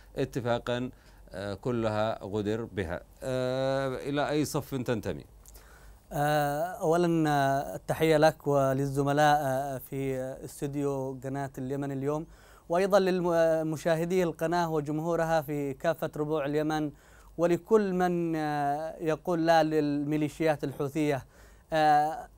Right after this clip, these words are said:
Speaker 2: دعنا نتفائل، يعني أنا، آه، أقف إلى جوار المتفائلين، رغم أن ال-، الحوثي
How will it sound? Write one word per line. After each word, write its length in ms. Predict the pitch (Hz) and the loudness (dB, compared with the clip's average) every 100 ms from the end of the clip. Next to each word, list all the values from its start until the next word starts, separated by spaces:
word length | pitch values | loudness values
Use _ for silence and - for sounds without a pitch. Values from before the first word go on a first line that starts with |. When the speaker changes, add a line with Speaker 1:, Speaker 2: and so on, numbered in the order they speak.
| - | -20
Speaker 2:
دعنا 340 | 220 196 202 226 | 0 2 4 2
نتفائل، 600 | 196 190 170 147 131 131 156 | 0 0 0 0 0 -6 -8
يعني 520 | 127 135 147 156 170 | -6 -4 -6 -6 -2
أنا، 440 | 185 190 170 160 - - - - - - _ - 180 | 2 4 2 -2 -12 -20 -20 -20 -20 -20 _ -10 0
آه، 240 | 160 156 - | 0 0 0
أقف 360 | 180 190 202 190 | 0 0 -2 0
إلى 220 | 175 175 | 2 2
جوار 280 | 165 185 185 | 4 6 6
المتفائلين، 800 | 180 170 170 170 180 208 220 | 2 0 -2 2 2 2 0
رغم 480 | 196 196 196 208 202 - | 2 0 2 0 -2 -4
أن 200 | 185 190 | -2 0
ال-، 520 | 196 190 175 160 156 - - - | 0 4 4 6 4 0 -14 -4
الحوثي 760 | 165 156 190 196 202 202 202 185 | -2 0 0 0 2 4 4 2